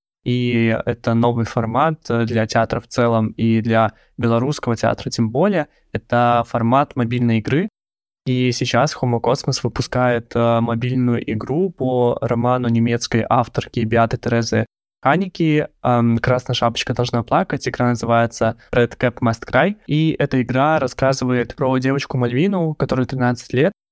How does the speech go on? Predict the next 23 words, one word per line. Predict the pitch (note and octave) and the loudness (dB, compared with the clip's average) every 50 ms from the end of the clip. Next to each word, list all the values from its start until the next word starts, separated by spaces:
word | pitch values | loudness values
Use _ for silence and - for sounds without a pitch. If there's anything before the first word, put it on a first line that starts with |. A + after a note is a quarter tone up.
| _ _ - | _ _ -8
и | - B2+ | -8 -4
которая | - - - B2+ C3+ D#3 D3+ C#3+ | -4 -2 -2 0 0 0 0 -2
претерпела, | - - B2 - - - - - - D3 D#3 D3+ C#3+ C#3 C3 C3 _ _ _ _ _ _ _ _ - | -4 -6 -6 -4 -4 -6 -6 -2 0 0 2 2 2 2 0 -2 _ _ _ _ _ _ _ _ -2
а, | - B2+ B2+ B2+ B2 | 0 2 2 2 0
сексуализированное | - C3 A#2+ - C3 B2+ B2+ B2 C#3+ C#3+ C#3 C3+ C3 B2+ B2 | 0 -4 -4 -2 -2 -2 0 0 0 0 0 0 0 2 2
насилие | A#2+ A#2 A2+ - C3 B2 B2 A#2+ | 2 0 0 0 0 0 0 0
в | A#2+ | -2
семье. | - - A#2+ A2+ A2+ B2 C#3 F3 G3+ G3+ - _ _ - | -2 -2 0 0 2 2 2 2 0 -2 -4 _ _ -6
А, | C3 B2 B2 B2 A#2+ A#2+ | -2 0 0 2 2 0
ее | A#2 A2+ A#2 A#2 A#2+ A#2 B2 C#3 D3+ D#3 D#3 D#3 D3+ C#3+ - | 0 -2 -4 -6 -2 -2 0 0 0 2 2 0 0 -2 -2
домогался | A#2+ A#2+ B2 B2 B2+ A2+ A#2+ B2 C#3 C#3+ - - C#3 | -2 -2 0 0 0 2 2 2 2 0 -2 -4 -4
собственный | B2 - B2 - - - A#2+ A#2 | -2 -2 -2 -4 -2 0 0 2
дедушка. | A#2 A#2+ G#2 G#2 - - _ _ _ _ _ _ _ _ - | 2 2 0 0 -2 -8 _ _ _ _ _ _ _ _ -4
Игра, | - A#2+ A#2+ B2+ - C3+ D3 D#3 D3+ | -4 -2 -2 0 0 0 2 2 0
синтез | - - B2 C3 B2+ - B2 A#2 - - - | -2 -2 -2 -2 0 0 0 -2 -2 -4 -6
театра | - - A#2+ A#2+ B2 B2 A#2+ - B2 A#2 A#2 A2+ A2+ | -2 0 2 2 2 2 0 -2 0 2 2 2 0
и | - - - A#2 A#2 A#2 A2+ A2+ A2+ | -2 -4 -4 -2 0 2 2 2 2
с-, | A2+ - - | 0 -2 -4
а, | B2+ A#2+ A#2+ A#2 | -2 0 0 2
мобильных | A#2 B2 B2 A#2 A#2+ A2+ A#2 A#2 - | 2 0 0 0 -2 -2 -2 -4 -4
технологий. | - - B2 A#2 B2 F3+ A#3+ G#3+ F3+ D#3+ D#3 D#3+ - - | -2 -2 0 2 2 2 2 2 0 -2 -4 -4 -4 -2
А, | B2 A#2+ A#2+ A#2+ A#2+ | 0 2 2 2 0
там | - - B2+ C3 C3 C3 B2+ | 0 0 0 2 2 0 -2